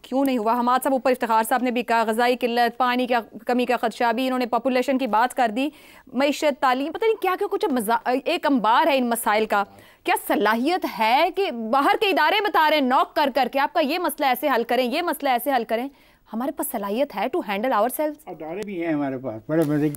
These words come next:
Speaker 2: बड़े मजे की बात
Speaker 1: अभी
Speaker 2: ये
Speaker 1: आपने
Speaker 2: है।
Speaker 1: बताया इदारे, एक इदारे की हालत ऐसे हैं।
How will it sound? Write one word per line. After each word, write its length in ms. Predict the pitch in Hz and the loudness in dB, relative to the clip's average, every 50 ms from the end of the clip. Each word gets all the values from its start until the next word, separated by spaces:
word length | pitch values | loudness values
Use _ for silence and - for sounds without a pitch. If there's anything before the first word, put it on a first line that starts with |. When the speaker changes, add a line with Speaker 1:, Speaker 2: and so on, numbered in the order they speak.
| - | -4
Speaker 2:
बड़े 160 | - 156 165 156 | -2 0 0 2
मजे 260 | 143 151 143 151 151 | 2 0 0 0 0
की 120 | 147 160 | 0 0
बात 160 | 139 135 - | 0 2 2
Speaker 1:
अभी 100 | 214 226 | 2 2
Speaker 2:
ये 60 | 285 262 | 2 0
Speaker 1:
आपने 160 | 240 240 254 | 2 0 0
Speaker 2:
है। 60 | 247 | 0
Speaker 1:
बताया 280 | 247 233 233 226 240 269 | 0 0 0 2 2 2
इदारे, 240 | 233 220 214 208 | 2 2 0 2
एक 200 | - 240 247 247 | 2 2 2 2
इदारे 240 | 262 220 214 196 202 | 2 0 0 -2 -2
की 100 | 180 208 | -4 -8
हालत 340 | 190 190 165 170 - - - - - - | -10 -10 -10 -10 -12 -14 -16 -14 -6 -2
ऐसे 260 | 220 208 202 - 240 | -2 -2 -2 -4 -8
हैं। 220 | 220 185 170 - | -8 -10 -12 -16